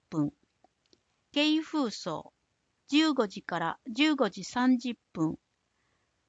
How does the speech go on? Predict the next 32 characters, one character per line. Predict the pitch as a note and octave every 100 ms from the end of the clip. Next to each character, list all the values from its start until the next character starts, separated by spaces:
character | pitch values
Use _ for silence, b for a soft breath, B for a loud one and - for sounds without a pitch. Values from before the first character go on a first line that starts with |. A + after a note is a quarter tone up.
| _ _ _ _ _
九 | F4
月 | D#4 B3+ G#3
十 | G3 C4+ C4+
九 | - F#3+
日 | F3 - E3+ - -
木 | G#3+ - D4
曜 | C#4+ G#3
日。 | E3+ D#3+ - _ _ _ _ _ _ _ _ -
ゼ | G#3 D4+
イ | D#4 D4+
エ | D4+ G#3
ー | -
倉 | A3+ B3+ C4+
敷 | - - A#3+ G3+ _
笠 | D#4 D4+ C#4
谷 | F#3+ E3+ - -
笠 | B3 E4 D4
岡 | A3 - D#3
南 | F#3+ A#3 C4+ C#4
支 | - -
店。 | F3+ C3+ - _ _ _ _ _ _ _ _ _ -
十 | D#4 D4+
三 | D4+ C4+
時 | G3
か | - E3
ら | D#3+ - -
十 | G#3+ C#4+
三 | C#4 D4 B3
時 | F3 F#3
三 | - A3+ A#3
十 | A3 G#3+ _
分。 | D#3+ D3